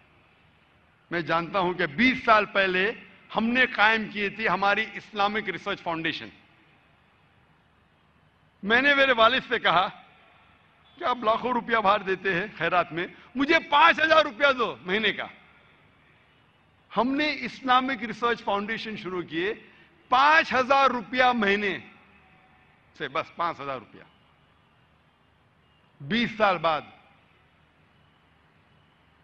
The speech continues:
अल्लाह ने अल्हम्दुलिल्लाह, अल्लाह की मदद से, अल्लाह की हिदायत से, अल्लाह की मेहरबानी से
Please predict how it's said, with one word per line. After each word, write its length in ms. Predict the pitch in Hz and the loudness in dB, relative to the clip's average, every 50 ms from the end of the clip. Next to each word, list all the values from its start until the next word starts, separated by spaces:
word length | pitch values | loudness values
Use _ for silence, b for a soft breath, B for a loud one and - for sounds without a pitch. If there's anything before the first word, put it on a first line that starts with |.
| _ _ - | _ _ -2
अल्लाह 320 | 175 180 180 185 196 190 | -2 0 2 2 0 0
ने 80 | 185 180 | 0 -2
अल्हम्दुलिल्लाह, 640 | 170 156 156 185 175 156 139 139 127 120 113 98 90 - _ _ _ _ _ _ _ _ _ _ _ _ _ _ - | -2 -2 -4 -4 -6 -6 -6 -6 -6 -8 -8 -10 -12 -16 _ _ _ _ _ _ _ _ _ _ _ _ _ _ -6
अल्लाह 280 | 170 175 180 185 190 | -4 -2 2 2 0
की 100 | 160 165 | 0 -2
मदद 200 | 160 156 156 156 | -6 -6 -6 -6
से, 220 | - - - 107 - - _ _ _ _ _ _ _ _ _ _ _ _ _ _ _ _ _ _ _ _ _ _ _ _ _ _ _ _ _ _ _ _ _ _ _ _ _ _ _ _ _ _ _ _ _ _ _ - | -6 -8 -14 -14 -14 -16 _ _ _ _ _ _ _ _ _ _ _ _ _ _ _ _ _ _ _ _ _ _ _ _ _ _ _ _ _ _ _ _ _ _ _ _ _ _ _ _ _ _ _ _ _ _ _ -10
अल्लाह 260 | 151 160 170 185 185 | -6 -2 0 0 0
की 120 | 185 - 170 | 0 -2 -4
हिदायत 320 | 156 143 160 170 165 151 | -4 0 2 2 0 0
से, 220 | - - 117 101 82 _ _ _ _ _ _ _ _ _ _ - | -4 -12 -18 -18 -18 _ _ _ _ _ _ _ _ _ _ -2
अल्लाह 280 | - 196 202 214 214 214 | 0 0 4 4 2 2
की 120 | - 196 | 2 -2
मेहरबानी 500 | 190 180 165 165 175 202 214 220 220 208 | -4 -2 -2 0 4 4 4 4 2 -2
से 280 | - - 160 135 104 | -6 -6 -8 -8 -8